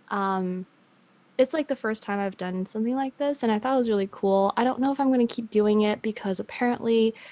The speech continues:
you need, like, a better mic, and, like, you should see my setup. I just have a bunch of, like,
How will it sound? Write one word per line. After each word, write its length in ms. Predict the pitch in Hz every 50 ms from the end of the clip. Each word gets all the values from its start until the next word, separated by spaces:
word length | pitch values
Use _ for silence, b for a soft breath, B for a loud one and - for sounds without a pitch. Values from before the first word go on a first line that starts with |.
| B B
you 100 | - 220
need, 140 | 208 208 208
like, 200 | 202 190 185 -
a 40 | 180
better 300 | - - 202 190 185 185
mic, 640 | 190 208 240 262 269 262 254 247 247 247 - - - -
and, 480 | 208 208 208 202 202 202 202 202 196 - B B B B B B B _ _ -
like, 200 | 226 214 202 202 -
you 140 | 220 233 226
should 140 | 240 240 -
see 140 | - 220
my 100 | 202 196 196
setup. 340 | - - 190 190 190 190 -
I 80 | 190 190
just 180 | 196 196 -
have 180 | - - 196 190
a 80 | 185
bunch 400 | 180 - - 180 185 196 202 - -
of, 180 | 233 220 220 202
like, 260 | 196 190 - - -